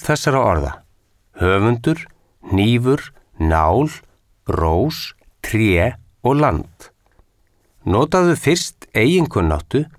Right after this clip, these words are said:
og ályktunarhæfni, en gríptu til orðabókarinnar ef þú ert óviss.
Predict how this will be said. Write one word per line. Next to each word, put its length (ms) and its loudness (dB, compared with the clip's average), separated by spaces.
og 140 0
ályktunarhæfni, 1000 0
en 400 0
gríptu 400 0
til 160 0
orðabókarinnar 800 0
ef 160 0
þú 160 2
ert 160 -2
óviss. 460 -4